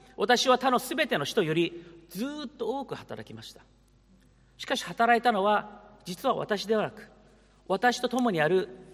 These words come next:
神の恵みなのです。」復活を信じたこのパウルっていう方にとっては、復活っていうのは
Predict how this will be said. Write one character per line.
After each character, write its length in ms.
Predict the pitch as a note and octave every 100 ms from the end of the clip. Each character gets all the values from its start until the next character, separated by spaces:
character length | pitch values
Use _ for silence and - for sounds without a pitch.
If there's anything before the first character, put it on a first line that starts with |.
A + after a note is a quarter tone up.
| - - -
神 300 | B3+ G#3+ D3
の 220 | D#3 - - - - - - B2+
恵 100 | A#2
み 340 | A#2+ A#2+ A#2+ - -
な 100 | A#2
の 120 | A2
で 100 | -
す。」 160 | - - _ _ _ _ _ _ _ _ _ _ _ _ _ _ _ _ _ _ - - - -
復 140 | - -
活 200 | C4+ D4
を 60 |
信 220 | - C#4+ C4
じ 100 | -
た 160 | B2 - - - - - - _ _ -
こ 100 | A#3
の 80 |
パ 180 | A#3 B3+
ウ 60 | B3+
ル 60 |
っ 40 | G#3
て 100 | D3
い 20 |
う 40 |
方 200 | - G#3+
に 80 | E3
と 100 | B2
っ 20 |
て 140 | - A2+
は、 100 | A2 - - _ _ _ _ _ _ _ _ _ _ _ _ _ _ _ _ _ _ _ _ _ -
復 140 | -
活 220 | C4+ C4
っ 40 | B3
て 160 | -
い 40 | C4
う 20 |
の 100 | A3
は 400 | G#3 G3 -